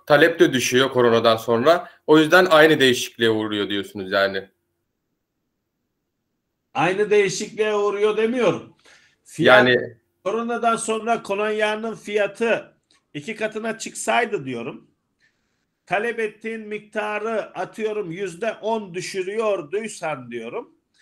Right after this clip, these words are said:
Speaker 2: Ee, koronadan önce kolonyanın fiyatı yine iki kat çıkmış olsaydı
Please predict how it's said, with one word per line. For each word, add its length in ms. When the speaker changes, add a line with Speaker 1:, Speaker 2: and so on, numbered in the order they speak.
Speaker 2:
Ee, 580
koronadan 640
önce 540
kolonyanın 640
fiyatı 640
yine 320
iki 220
kat 280
çıkmış 420
olsaydı 840